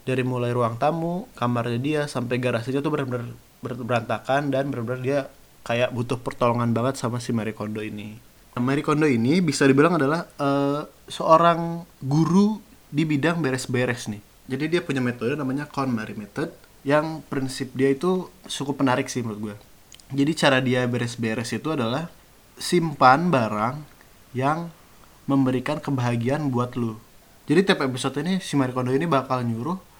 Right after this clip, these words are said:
si klien-kliennya ini untuk ngumpulin semua, semua pakaiannya, semua barang-barangnya dia di-, ditumpukan gede, dan dia ntar sortir satu-satu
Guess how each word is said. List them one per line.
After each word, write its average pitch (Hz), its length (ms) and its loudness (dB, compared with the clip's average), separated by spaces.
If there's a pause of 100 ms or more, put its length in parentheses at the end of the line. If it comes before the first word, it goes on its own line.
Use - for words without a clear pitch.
(680)
si 127 560 -4 (400)
klien-kliennya 127 680 0
ini 120 300 0
untuk 143 340 -4
ngumpulin 139 460 0
semua, 135 320 0 (160)
semua 123 340 -4
pakaiannya, 117 800 -2
semua 127 180 -2
barang-barangnya 117 600 0
dia 117 240 -2
di-, 143 240 -6
ditumpukan 120 880 -2
gede, 123 400 -4 (640)
dan 135 160 0
dia 160 140 6
ntar 185 260 0
sortir 156 320 0
satu-satu 156 480 -4